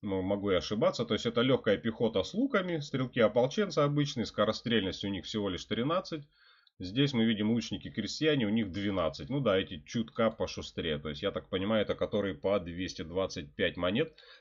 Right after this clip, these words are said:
Берётся здесь Люйбу, который щас уже стоит тысячу шестьсот пятьдесят. Потом Сунь-Дзянь и Сяхоу-Дунь. Э, здесь же мы видим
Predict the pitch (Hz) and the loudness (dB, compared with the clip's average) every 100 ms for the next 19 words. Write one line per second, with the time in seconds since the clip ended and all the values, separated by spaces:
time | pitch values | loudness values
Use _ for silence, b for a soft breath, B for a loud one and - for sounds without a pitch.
0 | B 107 143 135 113 104 107 110 113 104 | B 4 6 6 4 0 0 2 4 2
1 | 113 208 175 175 160 147 156 143 139 143 | 0 0 0 2 2 4 2 2 0 -2
2 | - 151 139 - 139 - 120 127 - 127 | 2 4 4 2 -4 -4 -6 -6 -4 -2
3 | 117 - 120 113 135 123 117 - b b | -2 0 0 2 4 4 2 -8 b b
4 | b b b b b _ 98 98 101 - | b b b b b _ 0 2 2 2
5 | 117 107 98 165 170 143 135 131 135 139 | 0 0 4 6 6 4 0 4 6 6
6 | 131 - 113 - 123 117 104 101 98 76 | 4 4 2 2 2 2 2 0 -2 -4
7 | 73 b b b b _ 90 92 92 90 | -10 b b b b _ -6 -2 -2 -2
8 | 107 143 117 101 113 110 104 113 120 104 | 4 4 6 4 2 4 2 2 2 0
9 | 95 92 101 113 92 98 87 80 | -2 -4 2 2 4 0 -2 -8